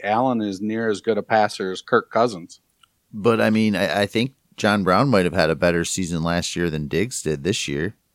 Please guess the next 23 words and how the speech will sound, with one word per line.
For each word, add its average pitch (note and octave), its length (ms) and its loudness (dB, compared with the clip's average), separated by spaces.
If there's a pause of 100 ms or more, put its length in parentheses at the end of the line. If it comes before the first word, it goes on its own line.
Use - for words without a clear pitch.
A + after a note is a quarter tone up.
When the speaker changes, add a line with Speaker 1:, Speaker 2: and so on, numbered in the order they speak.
(380)
Speaker 1:
Maybe. C#3+ 540 4
I, C#3 240 8
Speaker 2:
At, - 20 8
Speaker 1:
I - 40 6
don't C#3 180 6
Speaker 2:
at - 100 8
the A#2+ 40 8
Speaker 1:
know. - 0 -
Speaker 2:
end A2+ 80 4
Speaker 1:
I B2 40 6
Speaker 2:
of B2+ 40 6
Speaker 1:
don't C3+ 120 6
Speaker 2:
the C#3+ 60 4
Speaker 1:
have B2+ 80 8
the F#2 220 4
Speaker 2:
day. C3+ 80 2
Speaker 1:
stats B2 260 4
in A2+ 100 -6
front C3+ 260 2
of B2 60 0
me. A2 240 -4 (240)
Uh, B2 180 4 (600)
I, F3+ 240 6